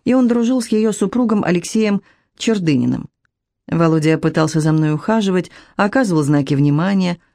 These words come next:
но я в этот момент была влюблена в другого человека. Думаю, этот фильм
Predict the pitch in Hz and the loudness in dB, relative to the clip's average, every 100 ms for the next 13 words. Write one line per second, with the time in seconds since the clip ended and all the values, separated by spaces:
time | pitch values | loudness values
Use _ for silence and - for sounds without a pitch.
0 | _ _ - 247 254 254 254 233 226 220 | _ _ 0 2 4 2 2 0 -2 0
1 | 214 226 233 180 190 196 196 180 190 202 | 0 2 2 0 0 0 0 0 0 0
2 | 180 208 202 190 - 214 226 156 135 131 | -2 0 0 -2 -2 -2 0 0 0 -4
3 | - - - - 156 165 165 165 165 170 | -4 -20 -20 -6 0 2 2 2 0 0
4 | 175 165 233 233 | -2 -2 0 0